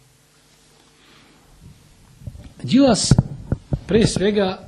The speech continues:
treba re-, reći, nije bio disident, Đilas je bio oponent. Disidenti su u socijalizmu bili oni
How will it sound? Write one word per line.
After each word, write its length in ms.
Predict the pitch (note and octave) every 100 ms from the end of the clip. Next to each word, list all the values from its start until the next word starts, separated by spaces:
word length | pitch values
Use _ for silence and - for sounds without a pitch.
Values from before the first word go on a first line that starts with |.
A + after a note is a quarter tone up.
| -
treba 360 | F#3 E3 D#3+ -
re-, 220 | D#3+ G#3
reći, 460 | F#3 D#3+ G3 - F3
nije 280 | D#3 G3+ D#3+
bio 240 | F3 E3+
disident, 640 | C#3 C3 - C3+ D#3 E3 - - _ - -
Đilas 420 | A#2 D#3+ C#3+ -
je 80 | C3
bio 280 | B2+ D3 C#3+
oponent. 560 | C3 A#2+ C3+ B2 A#2 A2+ - - _ _ _ _ _ _ _ _ _
Disidenti 840 | - C#3 D#3+ - D#3+ G#3+ B3+ A#3+ A3
su 220 | - G3
u 80 | F3+
socijalizmu 800 | - F3 E3+ E3+ F3+ F#3+ G3 F3
bili 320 | F3 G3+ G#3+ -
oni 520 | F#3 A#3 G#3 C#3+